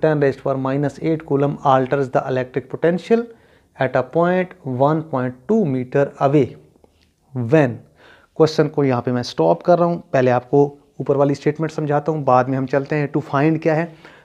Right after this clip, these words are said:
क्वेश्चन क्या है कि हमने एक रेफरेंस पॉइंट लेना है इन्फिनिटी पे, और इन्फिनिटी इलेक्ट्रिक पोटेंशियल या इलेक्ट्रिक फील्ड के हिसाब से वो पॉइंट है जहाँ पे फील्ड जो है वो एग्जिस्ट नहीं करती, यानी फील्ड क्या है, ज़ीरो है। तो हमने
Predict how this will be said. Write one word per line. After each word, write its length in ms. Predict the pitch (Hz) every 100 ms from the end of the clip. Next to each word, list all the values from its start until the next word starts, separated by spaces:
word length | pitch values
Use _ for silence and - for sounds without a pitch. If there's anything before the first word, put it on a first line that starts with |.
| -
क्वेश्चन 320 | 196 190 220
क्या 160 | 220 208
है 100 | 202
कि 100 | 202
हमने 420 | 175 190 196 202 - - _ -
एक 140 | 175
रेफरेंस 500 | 127 131 147 175 165
पॉइंट 360 | - 147 151 151
लेना 220 | 143 143
है 160 | 135 151
इन्फिनिटी 540 | 147 127 147 147 127 123
पे, 220 | 117 110 -
और 120 | 151 147
इन्फिनिटी 600 | 135 160 170 165 202 196 - - _ 151
इलेक्ट्रिक 560 | 143 160 - 214 214 -
पोटेंशियल 500 | 156 160 151 175 160
या 80 |
इलेक्ट्रिक 380 | 143 151 151 156
फील्ड 280 | - 165 165
के 100 | 170
हिसाब 340 | 151 139 131
से 200 | 131 147
वो 220 | 131 190 226
पॉइंट 360 | 165 143 135
है 100 | 143
जहाँ 260 | 131 123 127
पे 160 | 180 190 - - _ _ _ _ -
फील्ड 340 | 214 233 190
जो 120 | 147
है 80 | 123
वो 140 | 120 113
एग्जिस्ट 360 | 127 147 - - -
नहीं 220 | 127 147
करती, 300 | 143 - 135
यानी 120 | 131
फील्ड 280 | 127 143 131
क्या 140 | - 135
है, 180 | 170 - -
ज़ीरो 200 | 131 123
है। 180 | 117 113 _ _ _ _ _ _ _ -
तो 140 | -
हमने 380 | 127 139 156 175